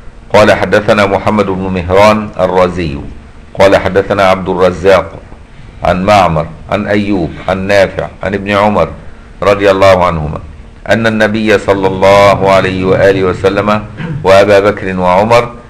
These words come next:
كانوا ينزلون الأبطح. وعن أبي قال: حدثني محمد بن حاتم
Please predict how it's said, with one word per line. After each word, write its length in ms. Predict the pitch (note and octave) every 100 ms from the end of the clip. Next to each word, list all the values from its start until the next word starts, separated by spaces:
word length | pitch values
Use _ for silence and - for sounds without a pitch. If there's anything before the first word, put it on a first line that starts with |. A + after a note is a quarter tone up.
| - -
كانوا 340 | G2 G#2+ G2+
ينزلون 720 | F#2+ G#2 F#2 D#2+ E2 G2+ G#2
الأبطح. 920 | G#2 G#2 G2 F#2+ - F#2+ F2 D#2 - - - - - - - - - - - - - - - - - - - -
وعن 260 | F#2 F#2+ G#2+
أبي 320 | G#2 G2 G#2
قال: 460 | G2+ G#2+ G#2+ G#2+ G#2+ - - - - - - - - - - - - - - - - - - - - -
حدثني 600 | G#2 G#2+ G2+ A2 G#2+ G#2
محمد 400 | G2+ F#2+ G#2 G#2
بن 200 | G2 G2+
حاتم 420 | - A2 F#2+ -